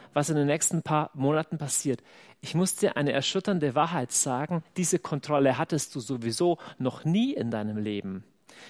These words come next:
Wir Menschen haben keine völlige Kontrolle und selbst unser Komfort,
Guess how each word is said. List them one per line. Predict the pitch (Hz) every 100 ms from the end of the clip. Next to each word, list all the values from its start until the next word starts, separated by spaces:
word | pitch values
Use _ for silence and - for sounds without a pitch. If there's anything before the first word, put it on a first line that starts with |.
| -
Wir | 151
Menschen | 147 196 - 170 147 - -
haben | 214 247 302 185
keine | - 139 131
völlige | 117 131 107 113 135
Kontrolle | - 123 - 139 165 190 - - -
und | - 175
selbst | - 202 - -
unser | 165 156
Komfort, | 160 165 147 - 240 240 170